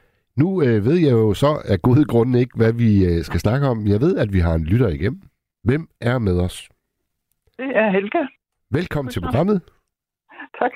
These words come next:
Speaker 2: skal du have. Og jeg vil også lige sige, det er første gang, jeg ringer, men jeg har hørt programmet, siden det startede for mange år siden.
Speaker 1: Nå, og så har du simpelthen ventet ti år på at ringe?
Speaker 2: Ja, over ti år er det jo faktisk det, ikke? Ja, jamen, altså, jeg har lyttet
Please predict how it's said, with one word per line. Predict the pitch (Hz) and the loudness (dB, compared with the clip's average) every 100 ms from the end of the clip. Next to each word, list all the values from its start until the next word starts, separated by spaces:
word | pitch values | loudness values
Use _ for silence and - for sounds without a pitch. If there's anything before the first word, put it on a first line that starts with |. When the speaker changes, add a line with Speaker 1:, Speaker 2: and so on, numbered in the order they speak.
| - | -6
Speaker 2:
skal | 143 | -6
du | 135 | -2
have. | 160 254 _ - - - - - | -2 -2 _ -20 -20 -20 -16 -4
Og | 196 | 0
jeg | 190 | 0
vil | 175 | 0
også | 175 214 | -2 -2
lige | 277 240 | -6 -4
sige, | 202 190 | -4 -2
det | |
er | 190 196 | -2 0
første | 214 - 208 | 0 0 0
gang, | 196 190 | 0 2
jeg | 175 165 | 2 4
ringer, | 190 262 208 | 4 2 2
men | 170 175 | -2 -4
jeg | 175 | -2
har | 170 | 0
hørt | 196 196 - | 0 -2 0
programmet, | 190 185 202 175 - | 0 2 2 0 0
siden | 185 180 | -2 0
det | 165 | -2
startede | - 160 170 175 | 0 0 0 0
for | 165 | -2
mange | 160 165 170 | 0 0 2
år | 165 165 | 2 0
siden. | 165 180 175 165 - _ _ _ - | 0 -2 0 -2 -6 _ _ _ 0
Speaker 1:
Nå, | 110 165 - - | 2 2 -4 -4
og | - | -2
så | 165 151 - 135 | -2 -4 -12 -6
har | - 107 | -2 0
du | 107 | 0
simpelthen | 165 170 156 127 | 0 2 2 0
ventet | 160 180 156 | 0 0 -2
ti | - 202 180 - - | -2 -4 -4 -2 0
år | 170 180 - | 2 0 0
på | 135 139 | 0 2
at | 117 | 2
ringe? | 147 277 277 - - | -2 -4 -8 -12 -10
Speaker 2:
Ja, | 208 220 190 202 | -8 -2 0 0
over | 220 | 0
ti | 208 - 196 | -2 -4 -2
år | 175 180 | 0 0
er | 156 | 0
det | 165 | -2
jo | 156 | -2
faktisk | 143 - 147 - | -6 -8 -10 -6
det, | 143 151 | -2 -2
ikke? | 190 - | -2 0
Ja, | 156 | 2
jamen, | 147 151 240 | 4 2 2
altså, | 139 160 | 0 2
jeg | 151 156 | 0 0
har | 156 | 0
lyttet | 170 214 202 | 0 2 0